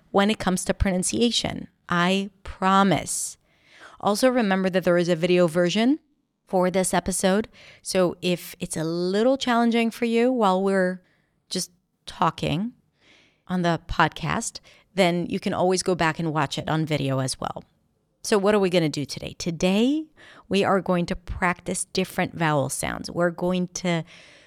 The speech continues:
compare similar words. The only thing that is different between those words is one vowel sound. And we're gonna go through many of those words. So we're gonna take the same word and change one vowel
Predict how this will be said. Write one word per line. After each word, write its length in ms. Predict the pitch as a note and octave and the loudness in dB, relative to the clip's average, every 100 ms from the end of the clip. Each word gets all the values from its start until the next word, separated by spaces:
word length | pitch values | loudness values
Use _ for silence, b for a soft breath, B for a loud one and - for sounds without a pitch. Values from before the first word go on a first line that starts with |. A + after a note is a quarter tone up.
| B B _ | B B _
compare 960 | - G3 F#3+ - A#3 D4 C4+ D#3+ D#3+ E3+ | -2 0 0 -2 -2 2 4 4 4 2
similar 600 | - - C#4 C#4+ B3+ G#3+ | -2 0 2 4 4 2
words. 400 | E3+ D3+ F2 - | 2 0 -2 -10
The 240 | G3+ - | -8 -6
only 300 | - G#4+ A4+ | -2 0 0
thing 380 | G#4 - G4 F#4 | -2 -2 -4 0
that 120 | E4 | 2
is 180 | D#4+ D4+ | 2 0
different 360 | D4+ D4+ C#4+ C4 | -2 -2 0 -2
between 300 | B3+ C4 B3 | 0 0 2
those 220 | A#3 A3 | 2 2
words 280 | A3 A3+ - | 0 0 -2
is 180 | A3 F#3+ | -8 -8
one 380 | F3+ A3 A3 G#3+ | -4 -2 -2 0
vowel 320 | F3+ D#3+ D#3+ | 0 0 -4
sound. 540 | - - - - - _ b b b b | -8 -8 -10 -12 -18 _ b b b b
And 200 | - G3+ | -6 -2
we're 100 | F#3+ | -2
gonna 240 | F#3+ G#3+ G#3+ | -2 -2 0
go 160 | G#3+ | -2
through 240 | G#3 A3 A3 | -2 -4 -2
many 440 | G3+ F#3+ A#3 D4 | 0 0 0 0
of 120 | C4 | 0
those 240 | G#3 G3+ F#3 | 0 -2 -2
words. 380 | G3 - - - | -4 -4 -8 -4
So 160 | F3 | -2
we're 160 | F3 F3+ | -2 -2
gonna 180 | G3+ F3+ | -4 -4
take 280 | - F3+ | -8 -10
the 40 | E3+ | -8
same 600 | - - A3+ B3+ D#4+ E4 _ _ _ - | -6 -2 0 2 0 -4 _ _ _ 0
word 440 | A3+ F3 D#3+ E3+ - | 2 4 2 -2 -6
and 160 | F3+ | -6
change 260 | - G3+ F3 | -4 -4 -2
one 240 | F3 G#3 | -2 0
vowel 500 | G3+ E3 D3 D#3+ C#4 | 2 2 2 0 -2